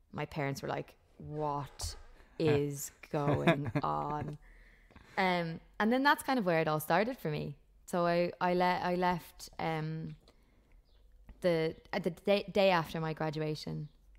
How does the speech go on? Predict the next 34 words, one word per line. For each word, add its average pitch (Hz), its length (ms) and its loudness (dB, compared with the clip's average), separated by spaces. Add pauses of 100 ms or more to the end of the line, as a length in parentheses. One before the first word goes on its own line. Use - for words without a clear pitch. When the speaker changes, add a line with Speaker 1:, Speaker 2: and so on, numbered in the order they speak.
(160)
Speaker 1:
um, 151 460 -8
in 156 140 -4
September 156 640 -6
of 151 120 -10
twenty 156 540 -8
twelve, 165 920 -10 (140)
I - 60 -10
believe, 151 360 -10 (560)
and, 151 560 -4 (100)
um, 151 560 -8 (500)
I 165 80 0
moved 160 260 0
out 165 140 -2
to 180 100 -4
Nashville, 185 360 -4 (120)
and 165 120 -2
then 165 80 2
I 165 40 2
Speaker 2:
How 165 60 8
Speaker 1:
moved 165 180 0
from 165 120 -4
there 160 180 2
to - 120 -6
London. 160 420 0
So 190 200 2
it 196 80 4
all 208 160 6
just 180 160 -6
kind 185 200 -2
of 156 220 -4 (480)
rolled 180 400 6
from 156 180 -6
there, 160 220 0
really. 147 380 -6